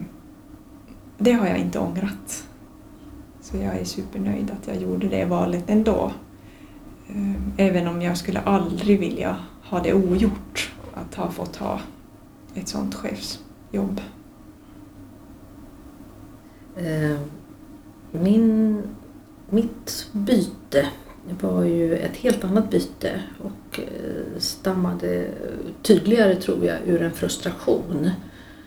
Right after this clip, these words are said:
Speaker 2: över precis det som är, är temat för dagens samtal, nämligen: "Nej, det går inte att jobba på det här, med det här. Jag orkar inte. Jag,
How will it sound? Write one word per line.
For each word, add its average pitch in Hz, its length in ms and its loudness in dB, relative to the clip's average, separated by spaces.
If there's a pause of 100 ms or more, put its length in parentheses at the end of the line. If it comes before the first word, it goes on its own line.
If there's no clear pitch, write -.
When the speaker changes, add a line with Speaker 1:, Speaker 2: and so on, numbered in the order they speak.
(340)
Speaker 2:
över 190 300 8
precis 196 420 2
det 180 140 6
som 180 240 0
är, 170 260 0
är 170 480 0 (580)
temat 202 380 8
för 208 80 4
dagens 175 340 4
samtal, 165 380 0
nämligen: 160 300 0 (480)
"Nej, 202 320 4 (120)
det 180 120 4
går 170 180 8
inte - 160 0
att 151 60 0
jobba 160 200 0
på 175 120 -4
det 151 80 -2
här, - 300 -4
med 165 100 0
det 160 160 -6
här. 190 240 0
Jag - 200 0
orkar - 400 2
inte. - 320 -6
Jag, 180 100 0